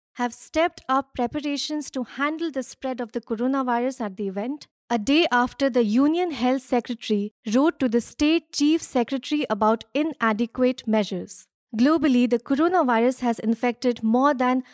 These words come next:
hundred and twenty-three point six million people and killed over two point seven two million, according to Johns Hopkins University.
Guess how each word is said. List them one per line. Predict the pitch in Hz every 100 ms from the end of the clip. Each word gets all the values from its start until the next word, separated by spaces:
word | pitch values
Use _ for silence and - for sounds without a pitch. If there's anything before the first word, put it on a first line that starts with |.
| _ -
hundred | 277 294 302
and | 254 240
twenty-three | - 294 320 - - 311
point | 254 214 214
six | - 339 - 254
million | 240 233 233
people | 226 202 - 185 196 _
and | - 220 220
killed | - 302 294 -
over | 240 220 226
two | 226 302
point | 269 233 220
seven | - 294 294 330
two | 277
million, | 254 220 214 220 247 - _
according | 233 - 262 269 302
to | 262 240
Johns | 196 233 254 220
Hopkins | 220 - 233 240
University. | 208 185 185 185 185 -